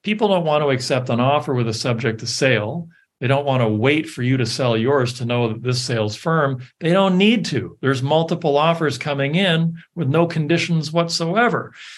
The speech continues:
So there's kind of this weird little dynamic where you're not moving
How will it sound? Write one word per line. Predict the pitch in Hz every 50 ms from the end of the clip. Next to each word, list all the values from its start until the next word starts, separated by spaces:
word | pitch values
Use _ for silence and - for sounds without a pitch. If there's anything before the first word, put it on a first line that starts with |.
| - - - - _
So | - - - 175 170 165 165 156 160 160 - - _ _ _
there's | - 165 160 147 127
kind | - - - 190 208 208
of | 196 165
this | 165 156 127
weird | 135 135 131 151 165 170 170 170 143
little | 135 131 131 135
dynamic | 127 131 135 131 135 143 175 214 233 196 156 139 135 139 135 - - - - - _ _
where | 175 147 135
you're | 131 123 127 170 196 214 202
not | 196 180 156 147 147
moving | 123 117 113 110 123 143 165 175 175 -